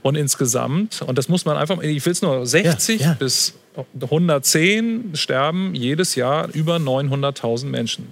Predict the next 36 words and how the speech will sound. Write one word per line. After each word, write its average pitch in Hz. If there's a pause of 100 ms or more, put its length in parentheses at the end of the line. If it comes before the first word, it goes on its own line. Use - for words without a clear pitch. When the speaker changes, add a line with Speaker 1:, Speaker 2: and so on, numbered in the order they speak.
(100)
Speaker 1:
Das 117
ist 143
einfach 123
das -
Ende 117
des 139
Lebens. 110
Speaker 2:
Richtig. -
Speaker 1:
Ob 123
es 123
jetzt -
durch 120 (200)
ein 117
Coronavirus 151
kommt 131
oder 117
ob 113
es -
durch -
eine 113
ganz 113
andere 139
Erkrankung, 131
eine 113
schwere 131
Erkrankung 127
oder 139
einfach 127
durch -
Einschlafen 139
kommt 127
und 117
gar 131
nicht 135
krank 127
gewesen, 117